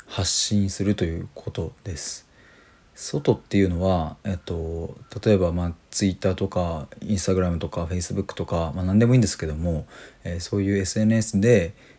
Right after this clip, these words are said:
えっと、日々やってることを報告するみたいなイメージです。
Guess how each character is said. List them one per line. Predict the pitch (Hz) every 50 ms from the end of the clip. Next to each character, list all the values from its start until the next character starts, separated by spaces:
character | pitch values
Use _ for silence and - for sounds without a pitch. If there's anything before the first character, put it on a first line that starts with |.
| _ _
え | - 92
っ |
と、 | 90 -
日 | 98 113
々 | 110 101 92
や | 85
っ | 80
て | - _ -
る | 101 101
こ | - 110
と | 104 - 117 113
を | 120 135 143 110 78 - -
報 | - 110 113
告 | 110 - 110 - -
す | - 120
る | 110 113
み | 110 101
た | - 76
い | 78
な | 80 80 85
イ | 85
メ | 85 87
ー | 82 76
ジ | 78 78
で | - -
す。 | - - - -